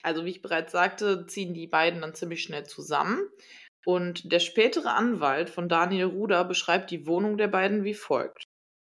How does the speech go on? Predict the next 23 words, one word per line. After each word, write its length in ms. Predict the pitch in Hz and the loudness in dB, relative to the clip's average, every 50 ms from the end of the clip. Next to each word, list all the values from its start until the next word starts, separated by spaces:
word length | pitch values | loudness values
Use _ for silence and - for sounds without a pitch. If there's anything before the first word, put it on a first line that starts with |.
| _ _ _ _ - - | _ _ _ _ -16 -14
Es 160 | - 190 - | -12 -4 0
handelt 220 | 254 226 254 302 294 | 2 2 2 0 -2
sich 180 | 277 269 262 | -6 -6 -8
um 80 | 240 - | -6 -4
eine 380 | 233 190 190 185 175 156 151 170 | -4 -2 -2 -2 -4 -4 -2 2
Wohnung 320 | 180 196 233 254 254 233 | 2 2 4 2 0 0
direkt 320 | - - - 196 190 190 | 0 0 2 0 0 0
unterm 400 | - 185 175 - 175 165 151 156 | -4 -8 -8 -8 -10 -10 -10 -6
Dach 420 | - 160 156 170 123 403 - - - | 0 2 2 4 2 2 -2 -6 -8
und 200 | - - 196 190 | -6 -4 -2 0
nach 200 | 185 190 226 - | 2 0 0 0
dem 160 | - 208 185 | -4 -6 -2
Öffnen 400 | - 208 220 220 - 220 214 202 | 0 -2 -2 0 -2 -4 -2 -2
der 160 | 185 160 - | -2 0 2
Eingangstür 720 | - 170 190 202 220 226 233 - - - - 240 233 240 233 | 2 2 2 0 -2 -4 -4 -8 -12 -10 -6 -2 -2 -2 -2
sieht 220 | 202 196 208 - | -4 -6 -6 -4
man 160 | - 196 185 | -4 -4 -2
direkt 320 | 175 175 180 208 202 - - | -2 -2 -2 -2 -4 -4 -8
einen 300 | - 156 160 160 165 165 | -12 -12 -10 -12 -10 -4
sehr 180 | 175 190 214 214 | 0 0 0 0
großen 460 | 208 - 170 175 175 - - 185 185 | 0 -2 -2 -2 -2 -4 -8 -10 -8
schwarzen 580 | - - - 156 156 175 175 - - 190 175 | -10 -6 -2 0 0 0 -2 -4 -8 -8 -8
Sarg, 440 | 165 143 151 139 143 147 190 233 - | -4 0 2 4 4 2 2 -2 -6